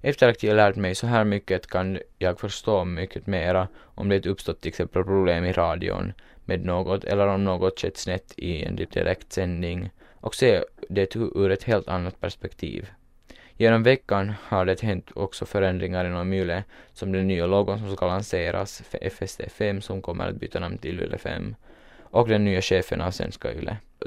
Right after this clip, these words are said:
Och det som är bra med allt det här är att jag fick uppleva det helt själv och förstå till exempel att varför F S T fem bytte sitt namn. Och plus allt det här har jag fått ett jättebra intryck av det arbete som förs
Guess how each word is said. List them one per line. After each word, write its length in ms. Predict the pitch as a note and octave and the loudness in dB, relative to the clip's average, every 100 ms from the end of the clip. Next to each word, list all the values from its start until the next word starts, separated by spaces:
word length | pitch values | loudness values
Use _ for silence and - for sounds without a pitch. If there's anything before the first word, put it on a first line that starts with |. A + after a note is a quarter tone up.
| - | -4
Och 80 | A2 | -2
det 160 | A2 | -2
som 160 | G#2+ A2 | -2 -2
är 100 | G#2 | -2
bra 300 | G2+ B2+ A#2+ | 2 4 4
med 200 | F#2+ F2+ | 4 0
allt 200 | F#2 F#2+ | 0 -2
det 60 | G2 | -4
här 360 | G2+ F2+ F2 | -2 -2 -2
är 220 | - F#2+ | -2 -2
att 100 | F#2+ | 0
jag 100 | G2+ | -2
fick 140 | G2+ G#2+ | -4 -6
uppleva 440 | - A2 G#2 E2+ | -4 -2 -2 -2
det 180 | - - | -4 -6
helt 280 | G2+ F#2+ F#2+ | -4 -4 -4
själv 360 | - G2 F2 - | -2 -2 -2 -4
och 100 | - | -4
förstå 460 | G#2 G2 - G2 | -4 -4 -2 -2
till 120 | D2+ | -2
exempel 480 | E2+ - E2+ A#1+ C#2 - - - - - - | -6 -6 -6 -6 -6 -8 -20 -20 -20 -20 -16
att 400 | - - - - | -12 -12 -14 -14
varför 480 | - F2+ - D#2+ D2+ | -4 -2 -2 -6 -6
F 220 | - - | -6 -6
S 120 | G2 | -8
T 220 | - B1+ | -6 -6
fem 340 | G1+ D2 B1+ A#1+ | -6 -6 -8 -10
bytte 300 | - - - | -10 -10 -10
sitt 180 | G2+ - | -12 -8
namn. 340 | - - G2+ G2+ - - _ _ _ - - - - - - | -8 -8 -12 -14 -20 -20 _ _ _ -20 -20 -20 -20 -20 -4
Och 300 | A2+ A2+ - | 2 2 4
plus 200 | C#3+ - | 0 2
allt 240 | B2 B2+ | 2 4
det 80 | A#2 | 2
här 360 | B2 A2 F#2 F2 | 2 4 4 2
har 200 | - G#2 | 2 4
jag 180 | G2 | 4
fått 200 | G2 G#2 | 4 -2
ett 160 | - - | -6 -4
jättebra 460 | G#2 - F2 E2 E2 | -4 -4 -4 -2 0
intryck 360 | F#2 - F#2+ | -2 -4 -2
av 160 | D2+ D#2+ | -2 -2
det 140 | E2 | -2
arbete 420 | F2 F2+ D2 - | -2 -2 -4 -6
som 140 | G#2+ G#2 | -6 -4
förs 420 | - F2+ A2 - | -2 -2 -2 -8